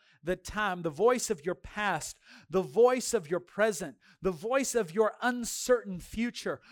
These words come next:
the voice of your family, the voice of your history,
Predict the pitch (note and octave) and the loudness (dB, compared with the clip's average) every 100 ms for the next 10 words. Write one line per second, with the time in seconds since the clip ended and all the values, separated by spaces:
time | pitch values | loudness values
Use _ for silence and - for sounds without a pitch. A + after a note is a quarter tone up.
0 | - E3+ G3+ E3 B3+ C4+ - A3+ D#3+ F#3+ | -10 -2 -2 2 2 0 -2 -4 -2 -6
1 | - A3+ A#3+ A3 F#3+ F3 D#3+ A#3+ C#4 C4 | -4 -6 -4 -2 -2 -2 0 2 2 0
2 | B3 F3+ G3 D#3+ C4 - - G#3+ | -2 -2 -2 -2 -4 -6 -6 -4